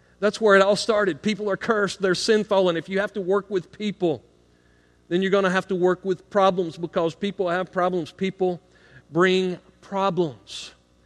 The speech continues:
I had a friend, Pastor Ben, who was one of these guys who wanted to be a youth pastor.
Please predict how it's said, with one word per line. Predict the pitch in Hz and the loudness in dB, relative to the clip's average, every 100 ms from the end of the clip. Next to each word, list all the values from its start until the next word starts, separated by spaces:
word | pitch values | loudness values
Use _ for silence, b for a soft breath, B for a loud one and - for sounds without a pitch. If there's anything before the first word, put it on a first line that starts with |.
| b b b - | b b b -2
I | 190 | 0
had | 202 214 196 | 2 2 0
a | |
friend, | 156 208 208 202 | 0 2 4 2
Pastor | 202 196 - 185 | 0 -2 0 0
Ben, | 185 196 | 0 0
who | 185 196 | 0 0
was | 180 160 | -2 -2
one | 190 | -2
of | 190 | 0
these | 185 175 | -2 -2
guys | 190 185 | 0 2
who | 180 | 2
wanted | 180 185 | 0 0
to | 170 | 0
be | 185 | 0
a | 160 | 2
youth | 165 196 - | 0 -2 -2
pastor. | 190 160 - 143 | -4 -4 -4 -8